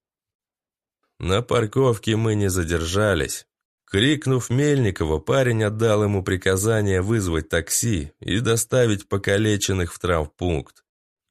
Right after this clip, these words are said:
Двоим парням он предложил сознаться в том, что они подрались друг с другом, но только в том случае, если прицепится кто-нибудь из полиции.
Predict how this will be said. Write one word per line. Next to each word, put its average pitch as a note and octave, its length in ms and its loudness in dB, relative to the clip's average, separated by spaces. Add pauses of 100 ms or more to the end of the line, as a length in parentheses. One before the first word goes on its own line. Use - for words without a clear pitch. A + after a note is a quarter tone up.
Двоим A2 640 0
парням C3 500 2
он A2 140 0
предложил A2+ 600 0
сознаться G#2 640 0
в - 80 -8
том, A#2+ 340 0
что A#2+ 320 0
они G#2+ 180 2
подрались G2 600 0
друг F2+ 240 -2
с E2+ 80 -8
другом, G2+ 540 -2 (300)
но A#2 220 0
только A2+ 480 -2
в - 100 -10
том C#3 360 0
случае, F2+ 680 -4
если G#2+ 420 -2
прицепится G#2 760 -2
кто-нибудь F#2+ 640 -2
из E2 140 -4
полиции. E2+ 800 -2